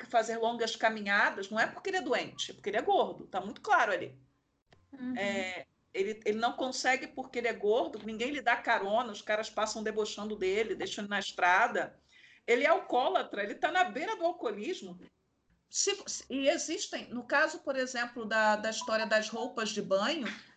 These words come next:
Speaker 1: existem fotos de, de época, não de época de Jane Austen,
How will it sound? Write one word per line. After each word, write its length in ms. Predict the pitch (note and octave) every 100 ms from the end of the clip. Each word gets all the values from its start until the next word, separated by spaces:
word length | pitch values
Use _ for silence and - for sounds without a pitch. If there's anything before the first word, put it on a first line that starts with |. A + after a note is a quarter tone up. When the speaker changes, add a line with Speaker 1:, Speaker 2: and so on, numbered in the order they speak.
| _
Speaker 1:
existem 480 | B3 A3+ E4 - A4
fotos 600 | - - C#4 C#4+ C#4+ A#3+
de, 540 | G#3+ F3+ A3 G#3 F#3+
de 200 | - -
época, 600 | A3+ A#3+ - G#3 - - - A3
não 240 | A#3 D4
de 160 | C4 A3
época 420 | G#3 G#3 - G#3+
de 100 | G3+
Jane 320 | F3 G#3 G3+ G3
Austen, 580 | G3 D#4 - - F3